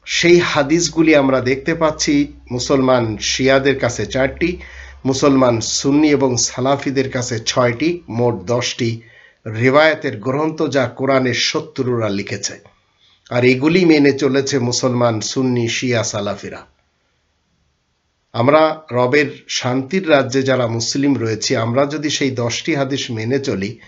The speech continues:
তাহলে অবশ্যই জাহান্নামে যেতে হবে। একত্রিশ নম্বর সূরা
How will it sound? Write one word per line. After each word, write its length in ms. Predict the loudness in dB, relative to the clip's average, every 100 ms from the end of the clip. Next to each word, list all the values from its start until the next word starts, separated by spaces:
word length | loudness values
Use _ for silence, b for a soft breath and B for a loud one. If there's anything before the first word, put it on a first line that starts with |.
| B B B
তাহলে 280 | -2 2 2
অবশ্যই 480 | 2 2 0 -2 -2
জাহান্নামে 580 | -2 -2 0 0 -2
যেতে 280 | -4 -6 -6
হবে। 320 | -10 -12 -14 -20 _ b b b -6
একত্রিশ 680 | -2 -2 -2 -2 0 0
নম্বর 200 | 0 0
সূরা 560 | 0 0 0 0 -2